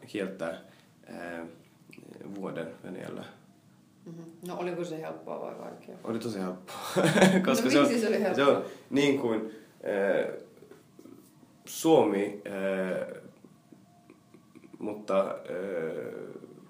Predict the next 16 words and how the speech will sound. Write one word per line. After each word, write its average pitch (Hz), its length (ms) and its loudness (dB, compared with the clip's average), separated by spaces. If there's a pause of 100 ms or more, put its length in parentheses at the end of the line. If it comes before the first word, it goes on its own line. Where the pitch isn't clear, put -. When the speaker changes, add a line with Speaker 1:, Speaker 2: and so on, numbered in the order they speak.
(520)
Speaker 1:
mutta 101 400 -8 (320)
s-, - 280 -14 (840)
siinä 123 280 0
on 107 60 0
vain, 101 400 2 (100)
äh, 95 400 -8
va-, - 280 -8
on, 110 140 -2
on 104 140 -2
myös, 101 420 -4
äh, 90 360 -6
tosi 104 280 -8
paljon, 95 400 -6 (360)
äh, 82 180 -6
venäläistä 90 640 -8 (500)
sanaa. - 440 -10